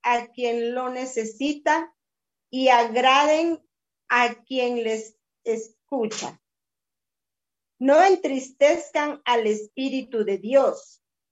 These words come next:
que los marcó con un sello para el día del rescate. Eviten toda amargura,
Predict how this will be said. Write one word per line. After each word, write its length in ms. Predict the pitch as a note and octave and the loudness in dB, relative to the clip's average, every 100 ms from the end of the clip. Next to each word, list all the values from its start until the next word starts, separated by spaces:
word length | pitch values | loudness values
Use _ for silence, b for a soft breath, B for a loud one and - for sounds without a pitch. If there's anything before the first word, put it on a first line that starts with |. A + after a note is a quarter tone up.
| _ _ _ _ _ _ _ _ _ _ _ _ _ _ _ _ _ _ _ | _ _ _ _ _ _ _ _ _ _ _ _ _ _ _ _ _ _ _
que 220 | D4 C4+ | 2 2
los 300 | C4 B3 A#3 | 2 -2 -4
marcó 880 | A#3+ G#3+ G#3+ G#3 - D4+ F4+ A#4 - _ - | -6 -2 -2 -4 -2 2 2 0 -8 _ -2
con 260 | C4 C4 | 0 2
un 220 | D#4 D#4+ | 2 0
sello 680 | D#4+ - E4 F#4+ F4+ F#4 F4 _ _ | -2 2 2 2 0 -6 -10 _ _
para 280 | C#4 B3+ A3+ | 0 2 0
el 220 | A3 G3 | -2 -8
día 340 | C4+ D#4 D#4 | -6 -4 -4
del 220 | C#4+ A#3 A3 | -4 -6 -8
rescate. 1000 | G#3 G3 - _ A3+ G3+ G3+ - E3 _ _ _ _ _ _ _ _ _ _ _ _ _ _ _ _ | -10 -10 -12 _ 0 0 -2 -12 -14 _ _ _ _ _ _ _ _ _ _ _ _ _ _ _ _
Eviten 1080 | C#4 B3+ A#3+ D4+ F4 F4+ - D#4 D#4+ D4 - | 2 2 2 2 4 2 0 -2 -2 -2 -2
toda 500 | F4 F4 F4+ E4 D4+ | 4 6 6 2 -2
amargura, 880 | C4+ A#3 A3 G#3 C4 D4 G#3 - | -4 -8 -10 -10 -6 -2 -2 -4